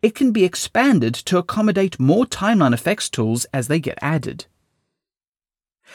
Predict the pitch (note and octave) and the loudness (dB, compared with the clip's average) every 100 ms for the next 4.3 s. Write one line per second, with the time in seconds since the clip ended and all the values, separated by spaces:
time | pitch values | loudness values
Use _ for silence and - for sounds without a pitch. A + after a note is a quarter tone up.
0 | - - A2+ G#2+ A3+ C4+ E3+ C#3+ A2 A2+ | -20 -8 -4 0 0 2 2 2 0 -2
1 | - C3 - - - G3+ F3 F#3 - C4 | 0 0 0 -8 0 2 4 2 2 -6
2 | - - A#3 B3 - A2+ B2 C3+ _ A#2+ | -6 -2 0 0 -2 0 0 0 _ -4
3 | A#2 - - G3 B2+ D3 C3 C3+ - D3+ | -2 -6 -2 -2 -2 -6 -4 -4 2 4
4 | B2 F2 - | 4 2 -8